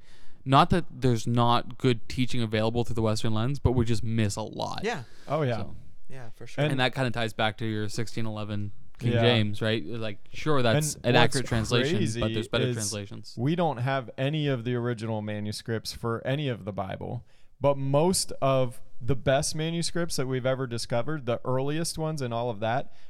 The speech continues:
Speaker 3: like, eighty percent of the ones that we currently hold, something, it's somewhere in that percentage, have been found in the last hundred years.
Speaker 1: Yeah, yeah.
Speaker 3: And so, like, ar-, archaeological discoveries, historical discoveries, the ability to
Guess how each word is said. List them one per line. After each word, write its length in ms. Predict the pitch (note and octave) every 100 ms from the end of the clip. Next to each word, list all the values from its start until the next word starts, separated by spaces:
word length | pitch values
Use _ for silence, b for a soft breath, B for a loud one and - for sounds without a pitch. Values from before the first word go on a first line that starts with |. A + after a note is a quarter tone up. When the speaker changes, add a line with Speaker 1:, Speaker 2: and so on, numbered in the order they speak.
| b
Speaker 3:
like, 320 | C3 C3+ - - - - - - - -
eighty 260 | D3 F3 F3+
percent 400 | D#3 D3+ - E3
of 80 | D#3
the 80 | C#3+
ones 300 | C#3 D3 C#3+
that 100 | C3+
we 100 | C3
currently 440 | - C#3+ C3+ B2+
hold, 500 | A#2 A#2+ C3+ D#3+ D#3+
something, 380 | - D3 - C#3+ C3+
it's 160 | C3+
somewhere 360 | - E3 D#3 C3+
in 80 | B2
that 180 | B2 B2+
percentage, 560 | C3 A2+ A#2 C3 - - b b
have 160 | - D3+
been 180 | D3+ C#3
found 500 | - D3 D3 D3 C#3
in 220 | D3 D3+
the 100 | C#3+
last 320 | B2+ B2 A#2+ B2+
hundred 260 | A#2 G#2
years. 320 | G#2 G2 - -
Speaker 1:
Yeah, 260 | A#2 G2 - -
yeah. 160 | - A#2
Speaker 3:
And 160 | C#3+ C3
so, 200 | D3+ C#3+
like, 240 | C3 B2+
ar-, 220 | - E3 - - D3 E3+ D#3+ C#3 C3
archaeological 720 | B2+ C#3 C#3+ C#3 C#3+ C3+ C3+
discoveries, 800 | - C3+ - C#3 C3+ C#3 C3+ C3+
historical 680 | C3+ - D#3 D#3 D3+ C#3+
discoveries, 800 | C3+ B2+ - C3 B2+ B2+ B2+ A#2 - b b
the 100 | - C#3
ability 520 | B2 E3 D#3+ D3+ C#3
to 440 | - C#3+ C3 B2+